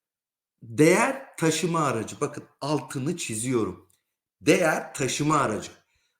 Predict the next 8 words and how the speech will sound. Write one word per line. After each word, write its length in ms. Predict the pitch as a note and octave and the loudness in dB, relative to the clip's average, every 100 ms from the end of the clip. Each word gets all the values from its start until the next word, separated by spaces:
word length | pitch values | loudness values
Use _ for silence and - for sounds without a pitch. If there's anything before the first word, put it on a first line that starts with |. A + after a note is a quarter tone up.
| _ | _
Paralar 500 | - F3 E3 D3 E3+ | 2 4 4 4 0
yok 300 | E3 C3+ B2+ | 0 -2 -2
olabilir, 680 | B2+ B2 A#2+ A#2+ B2+ C3+ - | -2 -2 -2 -4 -4 -6 -8
ülkeler 640 | A#2 A#2 A#2 A#2 A2 B2 B2 | -10 -10 -8 -6 -2 -2 -2
yok 280 | A2 A2+ A#2 | -4 -4 -4
olabilir, 500 | A#2 A2+ A#2 B2 D#3+ | -4 -2 -2 -2 -2
savaşlar 840 | - - A2 A2+ G#2+ - G2 F2 | -4 -6 -4 -4 -4 -8 -10 -8
çıkabilir. 600 | - - F#3+ D3+ C#3+ D#3+ | -8 -4 -2 -2 -4 -6